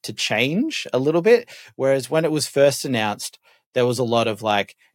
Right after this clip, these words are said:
"Daniel bloody Levy getting distracted again. Was he spending money on F one? He should be spending money on you, centre back." But now,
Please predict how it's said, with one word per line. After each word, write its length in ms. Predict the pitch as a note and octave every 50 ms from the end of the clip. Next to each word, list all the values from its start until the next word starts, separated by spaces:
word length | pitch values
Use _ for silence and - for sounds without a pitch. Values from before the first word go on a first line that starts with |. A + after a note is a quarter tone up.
| _
"Daniel 360 | - C3 B2 B2 B2 C3 C3+ C3
bloody 300 | A#2+ C3 B2 B2 C3+ C3+
Levy 440 | C3 C3 B2+ A#2+ G#2+ G2 G#2+ G2
getting 320 | F#2+ - C3 C3 C3+ C#3 C#3
distracted 580 | E3 E3 - - F#3 D#3+ C3+ B2 - D#3 D3
again. 320 | D3 C#3+ C3 B2 G#2+ - - _
Was 260 | F#2+ A#2 D3 E3+ D#3
he 100 | D#3 E3
spending 440 | B2+ - - E3+ D#3+ D3+ C#3+ C#3 C#3+
money 280 | D3+ D3+ D3+ C#3+ C#3 C#3
on 140 | C3 C#3
F 220 | D#3 D#3+ D3 - -
one? 260 | B2+ B2+ B2 A2 G2
He 140 | F#2+ F#2+ F#2+
should 120 | G2 G#2
be 100 | A2 A#2
spending 420 | G#2+ - - C#3 C#3 B2 B2 B2+ C3+
money 180 | C#3+ D3 D3
on 140 | D3 D3 D3+
you, 160 | E3+ G#3 G3+
centre 200 | - A3 A#3+ B3
back." 300 | A3+ - - - - - _ _ _ - - _ _ _ _ _
But 140 | - B2 -
now, 640 | D3+ D#3+ E3+ E3+ E3+ E3 D#3+ D#3+ D#3 D3+ D3+ D3+ -